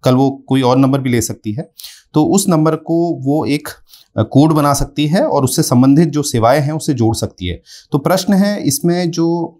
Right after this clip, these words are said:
राज्य सरकारें हैं क्या ये किसी नियम के तहत करती हैं? तो बिल्कुल ये नियम है आपका, आपने याद रखना है।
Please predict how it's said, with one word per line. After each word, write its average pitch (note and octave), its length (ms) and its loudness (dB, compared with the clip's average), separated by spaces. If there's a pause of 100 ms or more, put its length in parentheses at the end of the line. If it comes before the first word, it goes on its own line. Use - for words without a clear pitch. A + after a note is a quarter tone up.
(120)
राज्य A2+ 340 2
सरकारें C3+ 440 2
हैं D#3 220 0 (360)
क्या D#3+ 120 2
ये F3+ 160 2
किसी F#3 280 0
नियम D3+ 260 4
के D#3+ 100 0
तहत D#3+ 260 -2
करती D3+ 300 -2
हैं? A3+ 220 -2
तो B2+ 100 -2
बिल्कुल C3 520 0
ये A#2 180 0
नियम D#3 260 4
है E3+ 140 2
आपका, D3 300 -2
आपने F#3 300 -4
याद A#2+ 200 0
रखना D#3 200 -2
है। - 140 -8